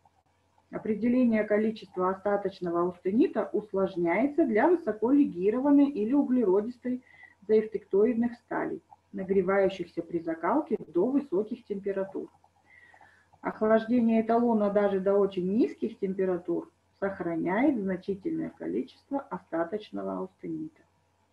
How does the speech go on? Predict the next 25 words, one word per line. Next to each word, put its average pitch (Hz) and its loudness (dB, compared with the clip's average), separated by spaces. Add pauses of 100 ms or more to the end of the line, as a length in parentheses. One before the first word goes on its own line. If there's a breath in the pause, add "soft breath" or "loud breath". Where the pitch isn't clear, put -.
(1000 soft breath)
Часто 254 2
количество 208 2
остаточного 190 -2
аустенита 220 0
рассчитывают 285 0
по 214 6
указанному 277 6
соотношению, 185 0 (760)
выбирая 220 2
в - -18
качестве 208 0
эталона 226 2
сталь 277 4
того 208 2
же 285 2
состава, 190 -2
как 294 -2
и 277 4
исследуемый 233 2
образец, 220 -2 (340)
но 226 0
после 208 2
отжига 254 0
или 254 0
отпуска. - -4